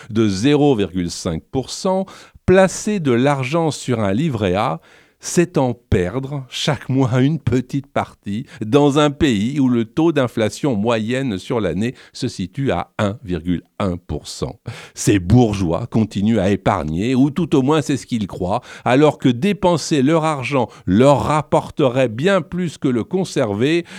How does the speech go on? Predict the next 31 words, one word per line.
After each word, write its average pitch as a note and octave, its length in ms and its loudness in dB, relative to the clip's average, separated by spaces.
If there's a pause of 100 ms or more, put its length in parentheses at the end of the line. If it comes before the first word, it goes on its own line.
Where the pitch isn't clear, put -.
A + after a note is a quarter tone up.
(380)
Je G2+ 200 -10
ne A#2 180 -8
sais G2+ 240 -10
pas C#3+ 400 -8
si - 320 -14
vous G#2+ 180 -6
me A2+ 140 -2
suivez. E2+ 840 -4 (960)
Bon, G#2 240 4 (280)
les E2+ 320 -2
puristes G#2 560 -4
ont F#2 100 0
compris, G#2 800 0
et D#2 80 -2
pour F2 240 0
les G2 240 2
autres, D#3 280 0
j'explique A#2 680 -4 (400)
que A#2 100 4
ce B2 120 0
qui D3 200 -2
précède C3+ 520 -2
de G#2 80 0
la G2 140 0
chronique C#3+ 520 0
était A#2+ 300 -2
à A#2 80 2
prendre D#3+ 440 -2
au A2 120 4
second C#3 560 2
degré. D3+ 760 0